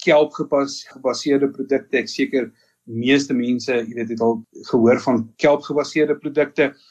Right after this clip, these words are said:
Dis om wortelgroei te stimuleer. Dit sal dan weer aanleiding gee tot boogrondse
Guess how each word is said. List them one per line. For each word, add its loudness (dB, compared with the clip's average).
Dis 2
om -2
wortelgroei 0
te -8
stimuleer. 0
Dit 2
sal -2
dan -2
weer -6
aanleiding -10
gee 0
tot -4
boogrondse 0